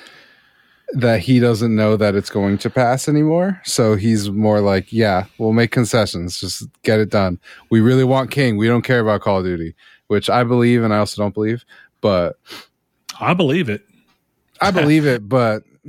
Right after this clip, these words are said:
Speaker 1: having Call of Duty as that juggernaut is not, you know, nothing.
Speaker 2: Yeah, I mean, Candy Crush is a juggernaut all its own, though, so there's a lot to be said about that. Having two juggernauts as opposed to one exclusive juggernaut or whatever,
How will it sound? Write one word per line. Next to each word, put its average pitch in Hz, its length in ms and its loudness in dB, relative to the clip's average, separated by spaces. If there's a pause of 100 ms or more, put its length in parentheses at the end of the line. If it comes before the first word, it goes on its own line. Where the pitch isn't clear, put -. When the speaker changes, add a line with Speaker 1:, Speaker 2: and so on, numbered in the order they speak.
(140)
Speaker 1:
having 156 360 0
Call 151 260 2
of 123 140 -2
Duty 123 360 2
as 107 180 -2
that 110 200 0
juggernaut 101 600 -2 (120)
is 113 220 -4
not, 104 300 0 (120)
you 113 160 -4
know, 95 120 -2
nothing. 92 520 -6 (720)
Speaker 2:
Yeah, 190 380 -2
I - 40 -4
mean, 117 140 2
Candy 147 240 0
Crush 131 320 -2
is 113 120 -8
a - 20 -4
juggernaut 120 400 -2
all 113 180 0
its 107 100 -6
own, 110 220 -2
though, 98 200 -6
so 101 280 -6 (180)
there's 117 220 -6 (1300)
a 110 40 2
lot 156 260 2
to 151 80 -6
be 156 100 -2
said 135 240 -2
about 107 240 -6
that. 110 200 -6
Having 170 340 -2
two 214 200 -4
juggernauts 160 480 -2
as 135 140 0
opposed 131 460 -2
to 123 240 0
one 127 280 -2
exclusive 110 540 -4
juggernaut 101 460 -4
or 104 60 -4
whatever, 101 460 -8